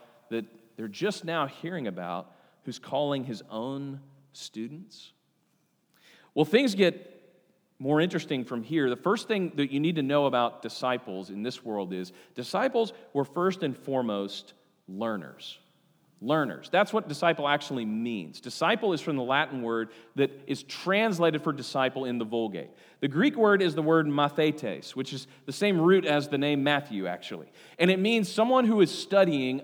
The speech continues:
under a teacher. Someone who is learning from a master. There was no such thing as self-study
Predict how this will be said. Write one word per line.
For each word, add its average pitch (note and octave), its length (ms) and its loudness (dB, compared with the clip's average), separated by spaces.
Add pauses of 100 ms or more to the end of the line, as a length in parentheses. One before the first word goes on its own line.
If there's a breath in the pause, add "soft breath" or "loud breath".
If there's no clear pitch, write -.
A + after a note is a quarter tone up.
under F3+ 580 2 (180 loud breath)
a - 60 0
teacher. D3+ 520 -6 (380 soft breath)
Someone A3 280 4
who A3+ 140 6
is D#3+ 120 4
learning G3+ 680 2 (240 loud breath)
from F3 160 2
a E3 40 4
master. C#3+ 720 -2
There C3+ 120 0
was E3 180 4
no F#3+ 220 4
such - 320 -2
thing F#3 240 0
as C#3 100 -4
self-study C#3+ 1200 0